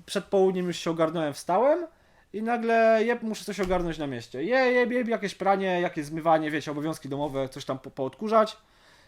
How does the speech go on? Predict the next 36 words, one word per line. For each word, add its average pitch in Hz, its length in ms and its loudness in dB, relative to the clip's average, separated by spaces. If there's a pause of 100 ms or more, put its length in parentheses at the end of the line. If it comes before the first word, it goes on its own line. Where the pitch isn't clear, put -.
(140)
I - 20 -12
nagle 160 240 -2
jest 156 140 0
wieczór. 139 340 -2 (300)
A 135 640 0
nagle 170 260 -4
się 160 200 0 (720)
tak - 160 -12
kompletnie 240 400 -2
z - 80 -10
tyłka 208 320 0
zgaduję, 180 540 0 (720)
zgadałem 151 480 0
dzisiaj, 143 420 -2 (500)
że 160 380 0
jutro, 175 320 -2
czyli 156 160 -4
ósmego 151 280 -4
września, 151 340 -6
jadę 143 220 0
do 143 100 -6
Warszawy 131 460 -2
zrobić 123 260 -8
sobie 123 160 -12
tatuaż. 107 460 -12 (420)
Więc 135 400 -12
wiecie, 135 240 -8
kolejny 160 420 0
dzień 151 240 -2
z 143 60 -6
życia 143 260 -4
wyjęty. 127 440 -6
Kole-, 147 260 -6
z-, 160 200 -8
kolejny 175 320 2
dzień, 165 260 -2